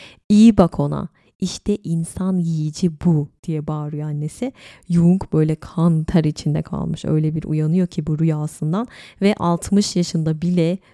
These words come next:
bu rüyasını hatırlıyor. Hala etkisinde, unutamamış bu rüyayı. Sonraları zaten psikolojiyle uğraşınca, yani yaklaşık yirmi sene sonra falan bu rüyayı şöyle yorumluyor.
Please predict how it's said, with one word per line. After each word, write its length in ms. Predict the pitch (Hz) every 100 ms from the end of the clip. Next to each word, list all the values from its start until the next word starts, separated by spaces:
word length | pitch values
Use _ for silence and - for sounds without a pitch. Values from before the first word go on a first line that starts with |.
| _
bu 360 | 180 180 185 175
rüyasını 540 | 170 160 151 156 156
hatırlıyor. 560 | 156 160 - 147 147 151
Hala 520 | - 160 170 160 156
etkisinde, 560 | 156 - - - 156 160
unutamamış 960 | - 165 160 - 156 151 147 - - -
bu 100 | 151
rüyayı. 440 | 151 156 156 220 - - -
Sonraları 500 | - - 208 185 165
zaten 420 | 160 170 165 170 175
psikolojiyle 640 | - - 160 165 170 160
uğraşınca, 500 | 151 151 151 151 147
yani 260 | 151 151 151
yaklaşık 420 | 147 156 - -
yirmi 200 | 151 151
sene 280 | - 151 147
sonra 280 | 151 151
falan 280 | 147 160 214 - - -
bu 120 | 196 202
rüyayı 300 | 180 160 202
şöyle 280 | - 165
yorumluyor. 540 | 156 151 151 151 180